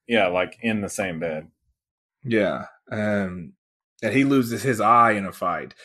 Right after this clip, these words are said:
Speaker 2: When they all transform, it looks cool, man. They, it's, like, Ultraman-esque. There's not a lot of, like, a lot to them attribute-wise, but they look cool.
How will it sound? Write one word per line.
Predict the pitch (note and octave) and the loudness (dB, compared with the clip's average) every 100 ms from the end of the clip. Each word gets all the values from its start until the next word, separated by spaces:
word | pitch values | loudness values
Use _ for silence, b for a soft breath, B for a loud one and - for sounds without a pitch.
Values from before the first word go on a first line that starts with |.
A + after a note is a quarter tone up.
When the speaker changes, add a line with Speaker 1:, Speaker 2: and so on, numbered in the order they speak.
| B B B _ _ _ | B B B _ _ _
Speaker 2:
When | C#3+ F3+ | 0 2
they | F3 | 2
all | D#3 D#3 | 6 6
transform, | D#3 D3+ C3+ D3+ C#3 C3 - | 6 0 0 0 0 -2 0
it | E3 | 0
looks | A2 G2 - | 0 -6 -8
cool, | - G2+ F#2+ | -8 -6 -4
man. | G2 G2 | -4 -2
They, | G#2 C#3+ C#3 C3+ | 4 4 4 2
it's, | F3 D#3+ - | 0 2 4
like, | D3 C#3 | 4 4
Ultraman-esque. | C3 C3 B2 A#2+ A2+ G#2+ G#2+ G2+ - - - _ _ _ _ _ A2+ | 0 0 -2 0 -2 0 0 0 -4 -10 -18 _ _ _ _ _ -4
There's | A#2 B2+ | -2 4
not | D3+ C3+ | 4 4
a | |
lot | A#2+ B2 | 4 6
of, | B2+ A#2+ - | 4 2 -8
like, | C3 A#2+ A2 | -6 -2 -2
a | |
lot | G#2+ A2 B2 G2 | 0 2 2 2
to | - C3+ | 0 2
them | C3 B2+ A2 | 4 2 2
attribute-wise, | A#2 B2+ C3 C3 B2+ B2 C3+ C3+ C#3 - b b b | 0 0 -2 -2 0 2 4 2 0 -6 b b b
but | B2 B2+ | -2 0
they | |
look | A2+ A2 F#2 | 2 0 -4
cool. | - E2+ C#2 | -8 -10 -12